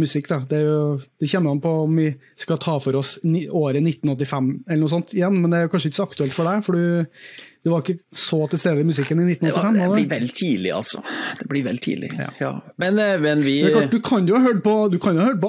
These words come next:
Speaker 1: album i senere tid som er fra nitten åttifem.
Speaker 2: Selvfølgelig, U two, tidlig U two er jo,
Speaker 1: U two.
Speaker 2: er jo fra
Speaker 1: Ja.
Speaker 2: fødselsåret mitt pluss en. Jeg hørte jo ikke på det når jeg var ett
Speaker 1: Ja.
Speaker 2: år, men jeg vet, plukket det opp når jeg var tolv, tretten. Eh, sånn at den går jo tilbake igjen,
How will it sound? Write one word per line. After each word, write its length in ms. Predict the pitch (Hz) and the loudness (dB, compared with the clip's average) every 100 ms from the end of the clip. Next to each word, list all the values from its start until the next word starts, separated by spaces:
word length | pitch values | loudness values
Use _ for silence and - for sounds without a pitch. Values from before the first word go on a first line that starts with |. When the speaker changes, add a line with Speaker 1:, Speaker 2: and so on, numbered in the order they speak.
| 180 | 2
Speaker 1:
album 320 | 143 135 147 | 0 0 0
i 60 | 135 | 0
senere 300 | 160 131 131 | 0 0 -2
tid 240 | 147 165 | 0 0
som 160 | 175 175 | 0 0
er 140 | 139 131 | 0 0
fra 100 | 147 | -2
nitten 220 | 143 135 | -2 -4
åttifem. 180 | 127 127 | -4 0
Speaker 2:
Selvfølgelig, 480 | 220 190 220 196 175 | 2 2 2 2 0
U 80 | 175 | 0
two, 140 | 240 | -2
tidlig 280 | 214 185 165 160 | 0 0 2 0
U 40 | |
two 180 | - 233 | 0 0
er 220 | - 135 | 2 2
jo, 60 | 151 | 4
Speaker 1:
U 120 | 160 | 4
two. 120 | 165 208 | 4 2
Speaker 2:
er 200 | 143 143 | 2 2
jo 120 | 151 147 | 2 0
fra 240 | 160 147 | 0 0
Speaker 1:
Ja. 220 | 143 143 | 2 0
Speaker 2:
fødselsåret 600 | - 117 - 120 139 127 | 0 -4 -2 -2 0 2
mitt 160 | 135 - | 0 0
pluss 220 | 131 131 - | -2 0 0
en. 240 | 139 196 | 0 0
Jeg 320 | 143 156 139 | 0 0 0
hørte 240 | 135 120 104 | 0 0 -2
jo 80 | 190 | -4
ikke 120 | - | -2
på 160 | 117 | 0
det 100 | 110 113 | 0 0
når 80 | |
jeg 60 | 120 | -2
var 100 | 117 | -2
ett 80 | 143 | 0
Speaker 1:
Ja. 80 | 240 | 2
Speaker 2:
år, 120 | 208 | 2
men 100 | 170 | 0
jeg 180 | 160 160 | -2 -4
vet, 200 | - 170 180 - | -4 -6 -6 -6
plukket 260 | 180 180 214 | -4 -2 0
det 80 | 180 | -2
opp 120 | - | -2
når 80 | 151 | -2
jeg 80 | 165 | 0
var 80 | 147 | 0
tolv, 120 | 127 | 0
tretten. 380 | 117 - - 143 | 0 -2 -6 -8
Eh, 200 | - 120 | -6 -4
sånn 240 | 147 139 | 0 0
at 160 | 139 147 | 0 0
den 160 | 147 | 0
går 160 | 120 104 | 2 2
jo 80 | 120 | 2
tilbake 480 | 226 165 104 - 143 | 0 0 0 0 -2
igjen, 160 | 147 | 0